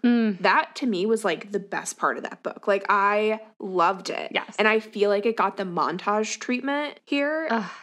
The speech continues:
Speaker 1: yeah.
Speaker 2: And I was disappointed by that. And I think it also kind of created this sense of imbalance because I also felt like in the movie, which this is to be expected, but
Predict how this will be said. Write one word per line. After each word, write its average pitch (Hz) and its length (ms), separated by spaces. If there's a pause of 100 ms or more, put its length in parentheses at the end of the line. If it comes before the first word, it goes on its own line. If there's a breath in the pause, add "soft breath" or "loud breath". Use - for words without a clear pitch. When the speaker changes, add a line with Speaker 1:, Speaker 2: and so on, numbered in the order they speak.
Speaker 1:
yeah. 180 260
Speaker 2:
And 202 580 (220)
I 202 160
was 220 120
disappointed 190 540
by - 160
that. - 360 (140)
And 233 140
I 226 100
think 254 220
it 269 140
also 208 720 (180)
kind 233 260
of 254 380 (180)
created 214 520
this 190 120
sense 196 280
of 185 120
imbalance 185 800
because 190 720 (160)
I 226 120
also 233 420
felt 208 240
like 185 180
in 185 120
the 185 80
movie, 202 720
which - 380
this 202 160
is 185 100
to - 140
be 180 60
expected, 190 440
but 262 180